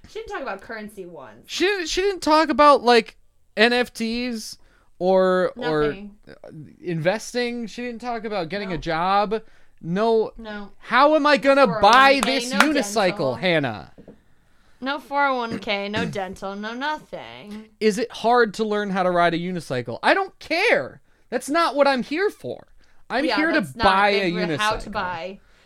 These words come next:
Speaker 1: She didn't even recommend a store. Did she recommend a store?
Speaker 2: No.
Speaker 1: A
Speaker 2: Well, I,
Speaker 1: unicycle
Speaker 2: well, it's,
Speaker 1: store?
Speaker 2: I haven't gotten there yet.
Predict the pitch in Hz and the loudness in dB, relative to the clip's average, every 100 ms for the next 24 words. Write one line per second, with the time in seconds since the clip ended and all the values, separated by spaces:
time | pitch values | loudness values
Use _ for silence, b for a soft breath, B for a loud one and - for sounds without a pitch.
0 | _ - 359 494 320 254 254 269 254 240 | _ -12 -8 -6 -6 -6 -6 -6 -6 -6
1 | 214 - 269 240 190 196 233 285 320 359 | -10 -8 -6 -6 -6 -12 -16 -12 -12 -10
2 | 381 359 - - 254 277 440 466 208 392 | -10 -10 -12 -10 -8 -6 -10 -8 2 4
3 | 539 262 - 254 240 226 254 240 277 226 | 4 2 -2 -6 0 6 8 8 6 4
4 | 180 208 190 185 196 247 277 226 349 208 | 0 -6 -2 2 2 2 0 -4 -4 -2
5 | 165 131 120 101 - | 0 0 -2 -6 -10